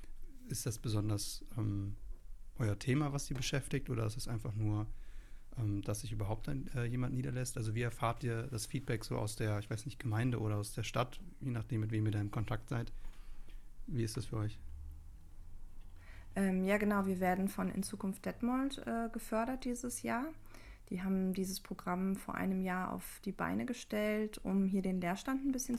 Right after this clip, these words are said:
Speaker 2: mehr zu bespielen und attraktiver zu machen. Und, äh, das ist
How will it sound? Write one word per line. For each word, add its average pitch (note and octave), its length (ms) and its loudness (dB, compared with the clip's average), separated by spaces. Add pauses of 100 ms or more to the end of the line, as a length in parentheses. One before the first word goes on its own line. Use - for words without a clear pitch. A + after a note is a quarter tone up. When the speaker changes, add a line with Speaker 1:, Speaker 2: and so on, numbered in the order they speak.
Speaker 2:
mehr G#3+ 300 0
zu - 140 -2
bespielen G#3 460 0
und G3+ 100 0
attraktiver A3+ 560 -2
zu - 120 -2
machen. A#3+ 340 2 (640)
Und, F#3 520 2
äh, F3+ 300 4
das F3+ 160 -2
ist - 360 0